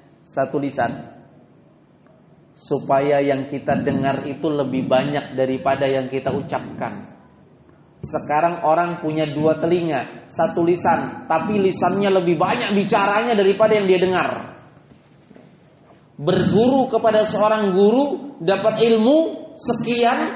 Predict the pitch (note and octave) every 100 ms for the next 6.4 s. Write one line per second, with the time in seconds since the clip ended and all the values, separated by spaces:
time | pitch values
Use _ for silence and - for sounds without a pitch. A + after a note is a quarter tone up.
0 | - - F3 A#3+ C4 - - B3 C4+ C4+
1 | C#4 G3 D#4 E4 B3+ B3 A#3+ B3 G3 -
2 | - - G3+ D#3+ C#3 - - - _ _
3 | _ _ - - - - _ _ _ _
4 | _ _ _ _ _ - B2 - E3+ E3+
5 | D#3+ D3+ C#3 C3+ C3 C3 D#3+ E3 E3 F3
6 | E3+ E3+ F3